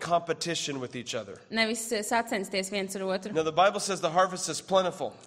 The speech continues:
Speaker 2: Bībele saka, ka raža ir gatava.
Speaker 1: So there's plenty of people to reach.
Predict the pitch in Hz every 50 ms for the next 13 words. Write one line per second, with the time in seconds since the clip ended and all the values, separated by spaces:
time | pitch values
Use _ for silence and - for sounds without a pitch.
0 | - - 214 226 254 269 247 277 247 254 254 254 - - - - 247 247 247 240
1 | 240 254 262 247 247 262 269 330 330 - - 226 196 208 - - - - - -
2 | 170 170 160 - - - 202 220 226 220 185 - 208 220 220 202 196 165 170 180
3 | 202 185 143 123 - - - -